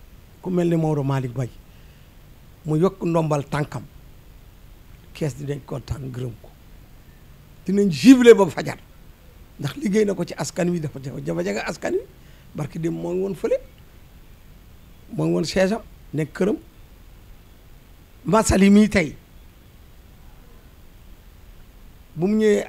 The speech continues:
rejoindre Benno Bokk Yaakaar, man lu rafet rek laa gis muy def. Kenn du laal Macky ci wetam. Barki dem buntu këram laa toogoon, bu ñu nee suba la julli, ñu toog foofu di naan ataaya, di waxtaan. Waa ñu mel noonu, boo leen jëlee, dawul dikkul. Bu nit ñëwee, mu recevoir ko, keroog ñu fa dibbale, maa ngi toog.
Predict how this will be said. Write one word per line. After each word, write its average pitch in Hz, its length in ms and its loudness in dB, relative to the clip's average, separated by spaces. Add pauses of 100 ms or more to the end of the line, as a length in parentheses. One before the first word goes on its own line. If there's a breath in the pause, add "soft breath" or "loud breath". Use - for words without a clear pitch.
rejoindre 196 460 4
Benno 196 300 4
Bokk 185 240 0
Yaakaar, 170 360 0 (160)
man 185 180 -2
lu 180 60 0
rafet 190 260 -4
rek 185 140 -6
laa 190 160 -4
gis 185 120 -6
muy 196 180 -2
def. - 260 -6 (200)
Kenn - 160 -6
du 196 80 0
laal 196 180 2
Macky 202 260 -6
ci - 80 -6
wetam. - 220 -6 (840)
Barki 190 260 0
dem 180 220 -2
buntu 180 200 -8
këram 87 280 -8
laa 87 120 -6
toogoon, 95 280 -4
bu 87 100 -4
ñu 92 60 -2
nee 92 140 0
suba 95 220 -2
la 190 120 -2
julli, 208 220 -2 (500)
ñu 175 80 0
toog 185 200 -4
foofu 196 140 -4
di 170 100 -4
naan 180 200 -2
ataaya, 175 300 -4
di 165 80 -6
waxtaan. 180 340 -8 (460 soft breath)
Waa 185 120 -2
ñu 240 120 -2
mel 254 160 0
noonu, 202 180 0
boo 202 160 -2
leen 226 160 -2
jëlee, 175 220 0
dawul 208 300 0
dikkul. - 240 -6 (760)
Bu 180 80 -2
nit 208 140 0
ñëwee, 196 220 0
mu 180 80 -2
recevoir 190 340 -2
ko, 208 100 -8
keroog 226 240 0
ñu 226 140 -2
fa 185 100 -6
dibbale, 175 320 -6
maa 175 160 -8
ngi 180 100 -8
toog. 233 200 -8